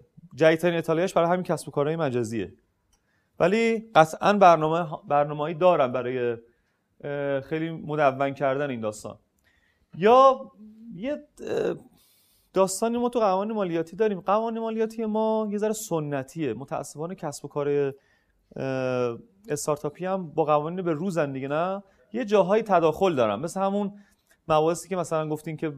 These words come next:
یه جاهای فاکتور اصلاً صادر نمیشه، یه جاهای فلانه، یه جاهای، یه ذره به خاطر همین مالیات سنگینی که میومد، مرکز توسعه تجارت الکترونیک اصلاً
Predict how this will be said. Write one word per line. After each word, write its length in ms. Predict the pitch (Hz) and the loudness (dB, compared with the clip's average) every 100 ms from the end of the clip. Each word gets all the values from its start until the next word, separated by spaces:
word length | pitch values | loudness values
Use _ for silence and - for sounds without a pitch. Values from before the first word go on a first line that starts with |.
| 135 151 | -10 -8
یه 220 | 151 175 | -4 -2
جاهای 320 | 156 147 175 | -2 -2 -2
فاکتور 360 | 170 143 - 180 | -2 -4 -2 -4
اصلاً 140 | 196 | -2
صادر 420 | 185 160 143 185 | 0 2 4 4
نمیشه، 320 | 135 101 98 107 | 2 -2 -8 -6
یه 140 | 165 | -4
جاهای 300 | 156 147 175 | -2 -2 -2
فلانه، 440 | 160 151 175 156 | 0 0 0 0
یه 80 | 143 | -2
جاهای، 240 | 151 156 156 147 - _ _ _ _ _ _ | -4 -4 -6 -14 -20 _ _ _ _ _ _
یه 120 | 220 | 0
ذره 200 | 254 262 | 4 6
به 60 | 233 | 4
خاطر 280 | 226 226 240 | 2 2 2
همین 380 | 240 240 202 | 0 -2 -4
مالیات 420 | 180 196 190 185 240 | -2 0 -2 -4 -8
سنگینی 440 | - 185 180 185 | -6 -6 -6 -8
که 120 | 190 | -8
میومد، 720 | 180 185 185 226 202 185 185 - _ _ _ _ _ - | -8 -6 -2 0 0 -2 -4 -10 _ _ _ _ _ -6
مرکز 440 | 175 185 185 226 | -2 -2 -2 -4
توسعه 300 | 220 190 208 | -4 -4 -4
تجارت 380 | 214 196 190 180 | -4 -2 -2 -2
الکترونیک 380 | 180 175 190 208 | -6 -6 -6 -4
اصلاً 320 | 208 214 190 | -4 -6 -8